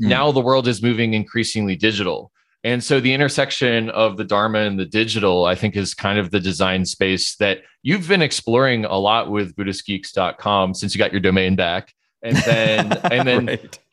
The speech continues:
Speaker 1: uh, I'm interested in thinking what, what would be the intersection of decentralized technology, the next epoch of the web, Web three,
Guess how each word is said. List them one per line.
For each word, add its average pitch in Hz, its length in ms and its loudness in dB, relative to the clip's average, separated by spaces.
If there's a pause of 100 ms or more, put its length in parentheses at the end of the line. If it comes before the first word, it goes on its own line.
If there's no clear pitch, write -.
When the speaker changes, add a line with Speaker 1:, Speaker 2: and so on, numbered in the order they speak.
Speaker 1:
uh, 127 260 2
I'm 190 220 0
interested 156 480 0
in 135 80 2
thinking 131 320 -2
what, 120 240 0
what 139 120 4
would 165 120 0
be 156 80 -4
the 139 120 0
intersection 120 840 0
of 110 220 2
decentralized 113 600 0
technology, 98 500 0
the 104 120 0
next 127 280 -2
epoch 107 360 0
of 98 80 -4
the 95 60 -4
web, 95 260 0
Web 95 200 0 (120)
three, 143 320 -6